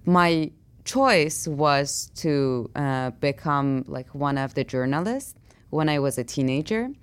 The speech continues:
Um, and then things got a little bit crazy. School got a little bit, like, uh, strict about the student that they were active in journalism. And then,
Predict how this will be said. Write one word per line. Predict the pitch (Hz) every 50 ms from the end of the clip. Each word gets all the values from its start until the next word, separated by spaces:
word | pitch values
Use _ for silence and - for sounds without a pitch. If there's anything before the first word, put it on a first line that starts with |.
| - - - - - - - -
Um, | - 147 151 151 151 151 151 151 - -
and | 208 220 226
then | 254 254 262 262 262 262 262 262 -
things | - - 339 349 349 339 -
got | - 359 359 339
a | 339
little | 320 311 294 294 285 277
bit | 269 262 247 -
crazy. | - - 233 214 202 202 208 185 208 220 220 214 208 202
School | - - - - 202 202 208 190
got | 202 190 185
a | 185 180
little | 175 180 180 - 196 190 180
bit, | - 180 175 175 165 151
like, | 160 160 156 156 156 - - - - - - - - - -
uh, | - 151 151 147 147 147 143 143 143 139 139
strict | 143 - - - - - 247 226 226 -
about | 226 202 - 190 185 185
the | 190 190
student | 180 - - 196 180 175 180 175 170 170 160
that | 170 165 165 165
they | - 170 165
were | 165 156 165 165 160 160 156 156 151 143 117 - - - -
active | - 151 151 156 - - - 156 147 135
in | - 156 151 151
journalism. | 143 156 151 151 147 147 143 139 147 147 139 139 147 143 139 139 139 139 135 135 -
And | - 143 147 143 143 135 -
then, | 151 147 143 143 139 135 131